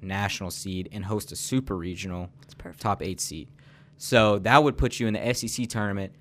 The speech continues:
Speaker 1: With that, that's also taken into account with S E C tournament wins. If you get
Speaker 2: Mm-hmm.
Speaker 1: one over there and a top four seed,
Speaker 2: Mm-hmm.
Speaker 1: you are chilling. Like,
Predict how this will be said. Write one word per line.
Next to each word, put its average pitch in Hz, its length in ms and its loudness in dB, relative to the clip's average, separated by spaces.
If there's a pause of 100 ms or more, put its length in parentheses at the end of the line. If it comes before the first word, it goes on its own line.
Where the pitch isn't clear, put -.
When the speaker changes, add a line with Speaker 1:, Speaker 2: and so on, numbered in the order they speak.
(300)
Speaker 1:
With 139 340 2
that, 98 360 0
that's 113 360 2
also 110 360 -2
taken 104 340 -2
into 95 300 -4
account 92 500 -4 (280)
with 98 560 -4 (640)
S 110 200 -2
E 117 40 0
C 104 160 -4
tournament 107 480 0
wins. 80 480 -10 (160)
If - 160 -6
you - 100 2
get 143 160 6
Speaker 2:
Mm-hmm. 107 100 2
Speaker 1:
one 131 300 0 (180)
over 131 220 -2
there 135 240 4
and 120 100 0
a 98 140 -4
top - 300 -2
four 120 180 0
seed, 135 400 -2
Speaker 2:
Mm-hmm. 190 420 -8
Speaker 1:
you 113 160 -2
are 98 100 0
chilling. 87 560 -4 (240)
Like, 90 200 -8